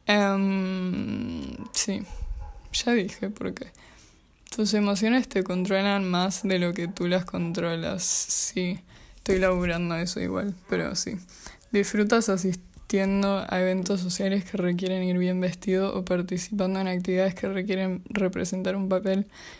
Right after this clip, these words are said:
Un poquito. A menudo pasas tiempo explorando ideas irreales y poco prácticas, pero inte-,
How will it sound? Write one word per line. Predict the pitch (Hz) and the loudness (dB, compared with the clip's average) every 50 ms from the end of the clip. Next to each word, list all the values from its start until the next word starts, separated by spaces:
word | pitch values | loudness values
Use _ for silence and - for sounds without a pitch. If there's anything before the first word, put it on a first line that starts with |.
| - - - - _ _ | -20 -20 -20 -20 _ _
Un | - 240 | 2 4
poquito. | 254 220 196 190 190 180 185 180 180 165 180 - - - - - - - _ - - - _ - - - - - - - - - | 6 6 6 4 2 0 0 0 -2 -2 -6 -12 -20 -20 -20 -20 -20 -20 _ -20 -20 -20 _ -20 -20 -20 -20 -20 -20 -20 -6 -2
A | 202 208 | 2 2
menudo | 208 208 202 202 202 208 208 220 233 240 240 226 | 4 4 4 4 4 4 4 4 4 4 4 4
pasas | 226 208 214 208 226 220 208 - | 6 4 6 6 4 2 0 0
tiempo | - 214 202 208 202 220 | 2 2 2 4 4 4
explorando | 208 202 - - - - 190 196 196 196 196 196 202 202 | 2 2 0 -4 -6 -4 -4 -2 0 0 0 2 2 4
ideas | 196 196 196 196 196 202 202 - - | 4 4 4 4 4 2 2 0 -4
irreales | 190 190 190 180 185 190 190 202 202 214 208 208 | -6 -2 0 0 0 2 2 0 0 0 0 -2
y | 180 | -4
poco | 180 180 202 196 190 208 190 190 | -2 -2 -2 -2 0 0 0 2
prácticas, | 196 190 190 185 - 220 208 208 202 175 - | 2 0 0 0 -2 -2 -2 0 -2 -2 -2
pero | - 202 190 | -4 -4 -2
inte-, | 190 190 190 185 180 - - _ - - 202 - | -2 -4 -4 -6 -8 -12 -18 _ -8 -8 -8 -8